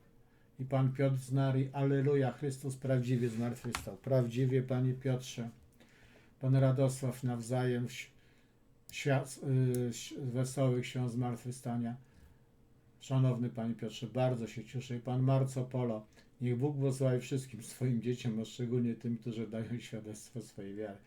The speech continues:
No, bardzo się cieszę, panie Marco Polo, że pan też takie świadectwo daje. Pan Krzysztof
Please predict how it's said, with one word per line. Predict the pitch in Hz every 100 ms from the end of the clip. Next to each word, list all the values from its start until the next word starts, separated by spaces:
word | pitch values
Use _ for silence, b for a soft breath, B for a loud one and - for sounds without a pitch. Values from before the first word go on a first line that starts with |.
| B B B B B 135
No, |
bardzo | 104 131 127 113
się | - 110
cieszę, | 107 107 107
panie | 107 107 107
Marco | 104 110 117
Polo, | 104 110 104 104
że | 104
pan | 107 101
też | 110 107 -
takie | 113 -
świadectwo | 101 107 107 110 - - 101
daje. | 117 117 104 101 b b b _
Pan | 131 123
Krzysztof | 131 139 135 - - 139 135 - -